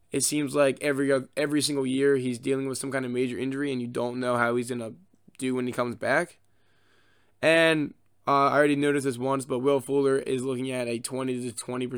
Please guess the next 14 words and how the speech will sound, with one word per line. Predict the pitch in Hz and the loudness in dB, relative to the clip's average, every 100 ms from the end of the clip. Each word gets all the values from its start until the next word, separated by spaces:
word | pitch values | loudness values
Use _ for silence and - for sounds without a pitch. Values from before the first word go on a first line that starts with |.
| 120 - | -12 -10
twenty-five | 156 151 143 139 | -8 -4 -2 0
to | 131 | -2
twenty | - 143 139 | -6 -8 -6
percent | 131 127 | -4 -6
chance | 117 135 135 127 _ _ _ _ _ - | -6 -6 -6 -8 _ _ _ _ _ -2
of, | 123 113 - _ _ _ | -2 -2 -12 _ _ _
to | 135 | -12
play | - 135 | -2 0
on | 123 | 0
Saturday, | 117 117 139 151 151 | -2 -2 0 0 0
and | 131 120 117 | 0 0 0
that's | 120 | -2
just | 123 | -2
another | 117 127 127 131 131 127 | -4 -4 -2 0 0 -2